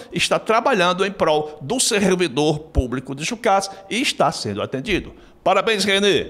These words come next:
Continue assim que você sempre vai ser notícia aqui no nosso programa. Notícia positiva, se continuar assim. Se escorregar, aí vai pra notícia negativa. Mas, por enquanto, nenhum registro de escorregão tem acontecido na parte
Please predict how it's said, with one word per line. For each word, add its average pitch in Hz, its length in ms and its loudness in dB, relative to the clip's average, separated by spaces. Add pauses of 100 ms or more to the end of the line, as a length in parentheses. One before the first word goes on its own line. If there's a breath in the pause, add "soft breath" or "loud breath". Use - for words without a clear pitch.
(120)
Continue 180 400 0
assim 180 260 2
que 202 100 -8
você 185 220 0
sempre 214 680 2
vai 226 160 0
ser 180 400 2 (180 loud breath)
notícia 151 600 0 (140 loud breath)
aqui 113 460 -4 (160)
no 127 140 -2
nosso 104 280 0
programa. 120 300 0
Notícia 139 400 2
positiva, 233 680 2
se - 120 -8
continuar 135 400 0
assim. 117 280 -4 (300)
Se - 220 -2
escorregar, 147 800 0
aí 131 140 2
vai 107 160 2
pra 110 120 2
notícia 113 340 -4
negativa. 113 600 -2
Mas, 131 200 0
por 190 140 0
enquanto, 143 420 0 (240 loud breath)
nenhum 202 340 0
registro 170 500 0
de 143 100 -4
escorregão 127 560 0 (320 loud breath)
tem 151 200 2
acontecido 143 580 -2
na 110 100 0
parte - 400 -2